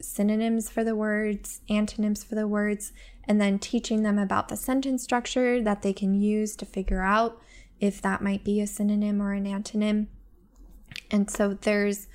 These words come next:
we can look at the di-, those different types of context clues and see if they're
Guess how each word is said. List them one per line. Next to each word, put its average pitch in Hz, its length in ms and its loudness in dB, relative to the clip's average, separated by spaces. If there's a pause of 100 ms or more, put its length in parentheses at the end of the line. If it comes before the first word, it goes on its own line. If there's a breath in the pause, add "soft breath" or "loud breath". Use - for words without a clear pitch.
(240 soft breath)
we 226 100 4
can 196 260 4
look 196 280 0
at 240 180 2
the 233 100 0
di-, 214 280 0
those 214 440 0
different 220 520 -2
types 208 280 -2
of 208 120 -10
context 247 720 -4
clues 269 400 2
and 208 120 4
see 220 220 0
if 208 180 -2
they're 202 360 0